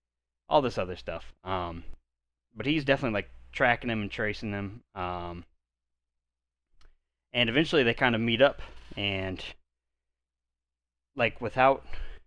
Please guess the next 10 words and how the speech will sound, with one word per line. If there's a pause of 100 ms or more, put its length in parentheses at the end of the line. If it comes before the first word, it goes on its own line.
(600)
I,
I
think
Taki
doesn't
know
at
this
point. (320)
Um,